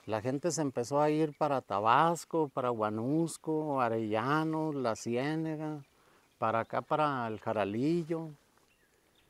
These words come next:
Y el rancho fue quedándose, quedándose solo. De hecho, ahorita nada más viven tres mujeres aquí, que son la mamá y, y dos, y dos hijas. Ahí están las, las ruinas nada más de lo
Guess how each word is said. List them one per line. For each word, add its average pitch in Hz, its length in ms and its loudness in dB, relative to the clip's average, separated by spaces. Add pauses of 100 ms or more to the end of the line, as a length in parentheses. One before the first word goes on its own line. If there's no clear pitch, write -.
(240)
Y 113 80 -6
el 110 100 -4
rancho 156 300 0
fue 175 160 0
quedándose, 180 640 0
quedándose 156 500 -2
solo. 175 420 -2 (160)
De 127 200 2
hecho, 170 220 -2
ahorita 165 360 0
nada 165 240 -2
más 160 500 -8 (200)
viven 143 420 -2
tres 139 240 -2
mujeres 151 520 -2
aquí, 143 340 -6
que 147 120 -8
son 139 240 -4
la 156 100 2
mamá 135 460 -2
y, 123 240 -6 (960)
y 104 140 -4
dos, 120 640 -2
y 104 80 -4
dos 120 280 -2
hijas. 160 300 -2
Ahí 156 140 -8
están 151 340 -10
las, 151 300 -14 (760)
las 107 200 0
ruinas 131 480 -6
nada 135 240 -4
más 135 340 -6
de 143 80 -6
lo 113 160 -8